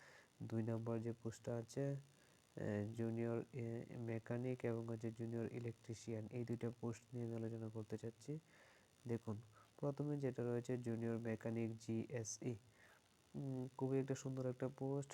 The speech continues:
সেটা হচ্ছে শুধুমাত্র যারা কারিগরি পড়াশোনা করেছেন, diploma in engineering যারা পড়াশোনা করেছেন তাদের জন্য। এটার ভ্যাকেন্সি হচ্ছে একচল্লিশটা ভ্যাকেন্সি আছে,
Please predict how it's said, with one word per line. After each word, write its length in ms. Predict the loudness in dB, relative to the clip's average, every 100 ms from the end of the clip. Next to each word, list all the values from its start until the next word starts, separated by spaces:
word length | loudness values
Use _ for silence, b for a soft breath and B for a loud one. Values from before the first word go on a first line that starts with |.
| -10 -6
সেটা 200 | -2 0
হচ্ছে 560 | 0 -2 -2 0 2 0
শুধুমাত্র 800 | -2 0 0 0 0 0 2 2 2
যারা 260 | 2 2 0
কারিগরি 560 | 0 2 2 2 0 0
পড়াশোনা 520 | 0 2 0 -2 -4 -4
করেছেন, 460 | -2 -4 -4 -6 -8 -12 B B B B -14 -4
diploma 480 | -2 -2 -2 0 2
in 60 | 0
engineering 600 | 0 0 0 0 0 0
যারা 220 | 0 -2 0
পড়াশোনা 460 | 0 0 -2 -4
করেছেন 460 | -2 -4 -4 -4 -4 -4
তাদের 280 | -4 -2 -2
জন্য। 360 | -6 -4 -6 -6 B B B B -8
এটার 240 | 0 0
ভ্যাকেন্সি 600 | 2 0 2 0 -2 -2
হচ্ছে 440 | -2 -2 -4 0 2
একচল্লিশটা 840 | 2 -2 -4 -4 -2 -4 -6 -4
ভ্যাকেন্সি 640 | -2 -2 0 -2 -2 -2 -2
আছে, 400 | -2 -2 -2